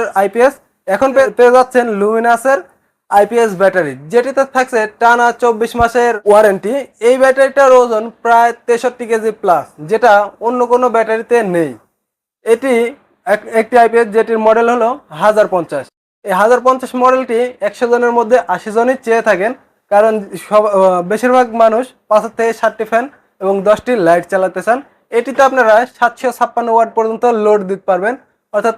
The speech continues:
পাঁচটি ফ্যান, দশটি লাইট অনায়াসে চালাতে পারবেন। এখানে কিছু ফাংশন আছে যেটি আমি আপনাদের দেখাবো। যখন আমি কারেন্ট থেকে এটাকে চার্জ দেব, একটু কাছে থেকে দেখাই,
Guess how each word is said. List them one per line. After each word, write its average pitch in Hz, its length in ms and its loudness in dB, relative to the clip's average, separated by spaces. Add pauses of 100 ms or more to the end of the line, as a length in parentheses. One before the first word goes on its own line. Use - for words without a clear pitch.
পাঁচটি 233 360 0
ফ্যান, 262 320 -2 (300)
দশটি 214 360 0
লাইট 220 260 2 (200)
অনায়াসে 208 480 -4 (120)
চালাতে 233 320 2
পারবেন। 147 280 -6 (360)
এখানে 262 320 -2
কিছু 240 580 0
ফাংশন 226 340 0
আছে 233 300 -2
যেটি 202 320 -4
আমি 208 160 2
আপনাদের 202 380 -2
দেখাবো। 208 400 -2 (360)
যখন 240 220 2
আমি 247 280 -2
কারেন্ট 226 440 0
থেকে 254 320 0
এটাকে 220 500 -4 (100)
চার্জ 214 240 2
দেব, 190 160 -4 (280)
একটু 185 220 -10
কাছে 202 260 -6
থেকে 220 200 -2
দেখাই, 214 300 -2